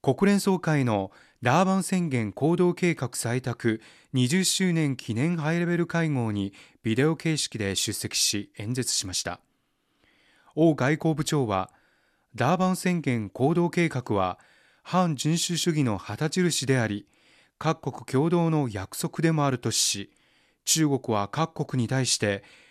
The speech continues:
毅然とした態度を守り、人種主義を取り締まる法律の枠組みを整備することを促す。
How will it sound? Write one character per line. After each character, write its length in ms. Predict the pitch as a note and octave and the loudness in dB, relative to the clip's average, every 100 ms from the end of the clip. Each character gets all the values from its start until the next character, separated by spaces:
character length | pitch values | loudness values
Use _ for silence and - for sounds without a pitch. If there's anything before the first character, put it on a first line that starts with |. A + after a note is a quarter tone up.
| _ | _
毅 220 | - B2+ | -4 0
然 200 | B2 D#3+ | 2 2
と 260 | E3+ - D3+ | 0 -4 -4
し 100 | - | -2
た 140 | C#3+ | -4
態 260 | C#3+ E3 D#3+ | 0 0 2
度 100 | C3+ | 0
を 80 | A2 | -2
守 360 | G2+ A2+ C3 | -2 0 0
り、 120 | G#2 - _ _ _ _ - | 0 -6 _ _ _ _ -8
人 220 | A#2 C#3+ | 0 2
種 0 | |
主 220 | D#3+ C#3+ | 2 0
義 200 | D3+ C3+ | 0 2
を 100 | B2 | 2
取 280 | A2 G#2+ A2 | 0 -4 -4
り 20 | |
締 140 | D3+ E3+ | -2 0
ま 100 | E3 | 0
る 100 | C#3 | 0
法 240 | - C3+ | 2 4
律 240 | D3+ - C#3+ | 2 0 -2
の 120 | A#2+ | 0
枠 280 | G2 B2+ D#3 | -2 -2 0
組 240 | E3 D#3 | 0 2
み 60 | D3+ | 2
を 200 | C#3+ - - - | 0 -2 -12 -20
整 260 | - - F3+ | -6 0 2
備 140 | E3+ | 2
す 180 | D3 - | -2 -4
る 80 | D3 | -4
こ 140 | - | -2
と 160 | C#3+ D#3 | 0 2
を 120 | G2+ F2+ | 0 -6
促 220 | G2+ G#2 | -8 -6
す。 200 | - - | -6 -8